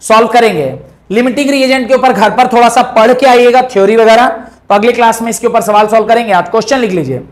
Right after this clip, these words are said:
three grams of H two react with twenty nine gram of O two, three gram of H two react with twenty nine gram of O two to yield वो H two O।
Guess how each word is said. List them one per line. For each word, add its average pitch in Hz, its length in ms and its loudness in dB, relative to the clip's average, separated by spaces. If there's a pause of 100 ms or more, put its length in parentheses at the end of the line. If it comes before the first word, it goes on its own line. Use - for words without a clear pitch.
(440)
three 294 220 0 (100)
grams 269 320 0
of 247 180 2
H 208 260 -6
two 285 160 0 (1000)
react 240 420 2
with 202 260 -2 (1040)
twenty 240 340 0
nine 269 360 0
gram 240 320 2
of 233 280 0
O 220 100 4 (100)
two, 233 140 -2 (1000)
three 277 260 0 (100)
gram 220 340 0
of 214 300 0
H 214 260 -2
two 277 180 0 (760)
react 254 420 0
with 196 320 0 (500)
twenty 247 360 0
nine 269 300 0
gram 240 300 2
of 233 300 0
O 240 100 6 (140)
two 226 160 2 (600)
to 262 100 0
yield 285 380 2
वो 226 280 2
H - 260 -8
two 233 140 0
O। 233 160 4